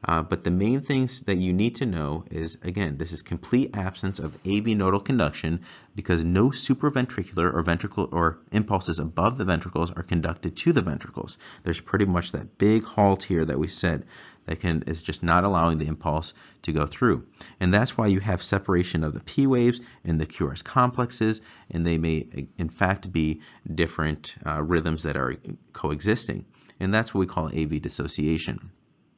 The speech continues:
This is the endpoint of all A V blocks. Okay, we talked about first degree, second degree, Mobitz one and two. This is the end of a third degree or complete heart block. Okay,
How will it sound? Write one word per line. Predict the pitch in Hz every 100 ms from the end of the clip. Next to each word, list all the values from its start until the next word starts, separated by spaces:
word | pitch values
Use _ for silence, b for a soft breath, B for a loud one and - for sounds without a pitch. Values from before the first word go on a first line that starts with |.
| -
This | 104 95
is | 85
the | - -
endpoint | 104 113 120 123 123 - B B
of | - -
all | 101 107 110
A | 92 85
V | 78 78
blocks. | 82 69 - - -
Okay, | - 85
we | 80 76
talked | - 87 -
about | 80 76 B B B
first | - 104 -
degree, | 90 90
second | 87 87 92 101
degree, | 98 92 80
Mobitz | 85 80 78
one | - 87 92
and | 85 90
two. | 113 117 117 B B
This | 92 98 101
is | 92
the | 92
end | 85 85
of | 76
a | 69
third | - 95 98
degree | 90 82 71
or |
complete | 73 - - - 104 98
heart | - - 73 71
block. | - - - - _ - _
Okay, | 76 78